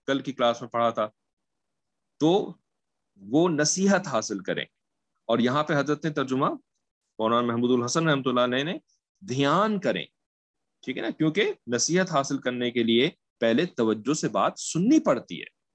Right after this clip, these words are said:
جو بات ہی توجہ سے نہ سنے وہ کیا نصیحت حاصل کرے گا، ہے نا؟ الٹی بات سمجھ لے گا، کچھ اور ہی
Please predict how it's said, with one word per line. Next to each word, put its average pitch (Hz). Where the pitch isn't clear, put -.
جو 151
بات 120
ہی 254
توجہ 202
سے 185
نہ 147
سنے 113
وہ 165
کیا 220
نصیحت 190
حاصل 139
کرے 117
گا، 104
ہے -
نا؟ 302
الٹی 139
بات 139
سمجھ 131
لے 120
گا، 113
کچھ -
اور 123
ہی 113